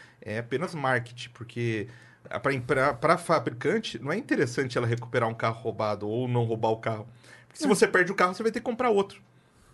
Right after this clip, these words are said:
Speaker 2: Verdade.
Speaker 1: Gerando mais, mais lucro pra empresa. Mesmo assim, eles fizeram investimento, principalmente na parte de tecnologia, de chave codada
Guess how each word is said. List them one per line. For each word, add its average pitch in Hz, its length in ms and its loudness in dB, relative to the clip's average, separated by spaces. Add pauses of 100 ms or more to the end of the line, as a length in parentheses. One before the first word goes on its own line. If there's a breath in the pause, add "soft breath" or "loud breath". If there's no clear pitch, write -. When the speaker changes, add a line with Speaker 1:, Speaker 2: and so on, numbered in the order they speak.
(180)
Speaker 2:
Verdade. 160 500 2
Speaker 1:
Gerando 117 420 4
mais, 139 320 -2
mais 123 260 2
lucro 120 240 -6
pra 147 100 -2
empresa. 165 420 2 (520 loud breath)
Mesmo 196 220 4
assim, 175 200 -2
eles 170 140 -6
fizeram 185 260 2
investimento, 165 500 -2
principalmente 135 420 -4
na 127 80 0
parte 127 200 2
de 123 60 -12
tecnologia, 139 600 -2
de 117 80 -8
chave 123 340 0
codada 139 680 4